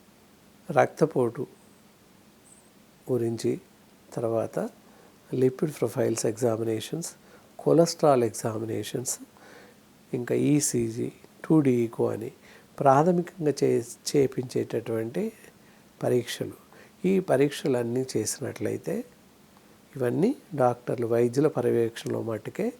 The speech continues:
ఈ పరీక్షలు చేపిస్తారు. ఈ పరీక్షల్లో ఏమైనా తేడాలు ఉన్నట్లయితే, వాటిని అనుసరించి వైద్యులు మీకు సరిపడేటటువంటి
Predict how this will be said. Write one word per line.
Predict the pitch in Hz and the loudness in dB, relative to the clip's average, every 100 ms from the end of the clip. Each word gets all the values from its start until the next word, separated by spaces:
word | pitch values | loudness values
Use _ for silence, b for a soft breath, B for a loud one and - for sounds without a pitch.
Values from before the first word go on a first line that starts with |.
| B B B - | B B B -4
ఈ | 123 | -2
పరీక్షలు | 120 117 117 - 123 - | -2 -4 -6 -6 -6 -2
చేపిస్తారు. | 113 110 113 - 110 98 - - B B B - | -2 -2 -4 -6 -8 -10 -14 -20 B B B 2
ఈ | 185 | 2
పరీక్షల్లో | - 123 127 127 - 120 113 113 113 - - - - | 4 4 2 2 -4 0 0 0 -4 -10 -20 -20 -10
ఏమైనా | 123 131 160 175 175 170 | 4 6 8 6 2 -2
తేడాలు | - 113 113 123 117 | -2 0 4 2 2
ఉన్నట్లయితే, | 110 113 110 113 110 - 156 - - - b b b b b _ _ _ - | -4 -6 -6 -6 -4 2 2 2 -8 -20 b b b b b _ _ _ -14
వాటిని | 135 131 160 190 202 135 | -12 -2 0 2 2 2
అనుసరించి | 120 143 - 196 147 117 - 120 127 139 _ _ _ - | 2 2 2 4 4 2 -2 -4 -4 -10 _ _ _ -2
వైద్యులు | 127 127 131 123 120 117 139 - B B B B - | 4 4 4 0 -4 -4 -8 -14 B B B B -2
మీకు | 151 170 165 | 2 2 2
సరిపడేటటువంటి | - 120 117 147 151 147 123 117 117 110 113 113 | -2 0 0 2 2 0 -2 -2 -2 -2 -6 -8